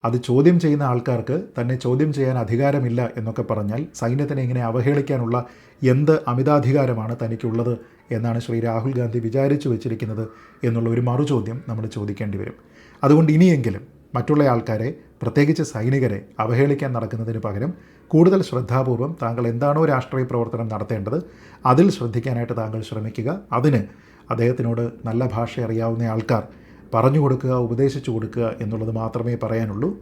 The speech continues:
അതല്ലാതെ നമ്മുടെ സൈന്യത്തിനെ അവഹേളിക്കാനുള്ള ഒരു ശ്രമവും ഒരു കോൺഗ്രസ്സുകാരനും അംഗീകരിക്കും എന്ന് ഞാൻ കരുതുന്നില്ല.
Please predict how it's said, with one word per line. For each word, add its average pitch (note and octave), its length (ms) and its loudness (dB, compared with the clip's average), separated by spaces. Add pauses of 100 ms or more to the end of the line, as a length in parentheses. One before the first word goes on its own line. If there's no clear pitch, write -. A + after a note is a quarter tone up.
(120)
അതല്ലാതെ B2+ 500 2 (420)
നമ്മുടെ E3 480 6
സൈന്യത്തിനെ C#3 680 0
അവഹേളിക്കാനുള്ള A#2+ 640 -2
ഒരു B2 200 2
ശ്രമവും B2 440 2 (520)
ഒരു C3 140 8
കോൺഗ്രസ്സുകാരനും C3+ 720 2
അംഗീകരിക്കും A#2 600 -2
എന്ന് A2 120 -6
ഞാൻ G#2 260 -6
കരുതുന്നില്ല. G#2+ 440 -2